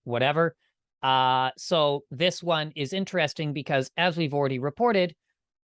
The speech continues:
Biden is on a vacation and Trudeau is on a vacation. Are they really all on vacation going to separate places? Well, you never know. But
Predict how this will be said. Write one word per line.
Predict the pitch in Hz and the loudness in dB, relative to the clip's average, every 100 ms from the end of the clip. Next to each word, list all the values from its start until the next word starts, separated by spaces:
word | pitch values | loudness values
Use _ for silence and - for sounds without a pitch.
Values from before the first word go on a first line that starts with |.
| _ _ _ _ _ 139 | _ _ _ _ _ 0
Biden | 147 180 202 202 | 2 2 0 -2
is | 202 196 | -4 -2
on | 202 | -2
a | 202 | -2
vacation | 196 208 208 202 220 220 214 - | -6 -6 -6 -4 -4 -6 -6 -4
and | 147 | -4
Trudeau | - 170 151 143 | -2 -2 2 4
is | 120 113 | 4 0
on | 107 | -4
a | |
vacation. | 107 98 113 95 - 92 - _ _ _ _ _ _ - | -6 -8 -10 -8 -8 -10 -16 _ _ _ _ _ _ 0
Are | 139 | 2
they | 143 156 | 4 2
really | 120 135 151 165 - | 2 2 2 2 0
all | 127 139 151 | 2 4 4
on | 139 135 | 2 0
vacation | 127 - 139 131 165 170 170 _ - | -4 -4 -6 -2 -2 -2 -4 _ -10
going | 127 131 139 | -2 0 0
to | 127 | -4
separate | 113 - 135 139 113 - | -6 -2 -2 -2 -8 -8
places? | - 143 - 214 240 - _ _ _ _ _ _ _ _ _ _ _ _ _ _ _ _ _ _ - | -4 -4 0 -2 -4 -14 _ _ _ _ _ _ _ _ _ _ _ _ _ _ _ _ _ _ -2
Well, | 202 208 247 _ _ _ _ _ - | 0 0 -4 _ _ _ _ _ -2
you | 220 | 2
never | 220 214 214 | 4 6 4
know. | 151 98 _ _ _ _ _ _ _ _ _ _ _ | 4 0 _ _ _ _ _ _ _ _ _ _ _
But | 151 147 | 2 2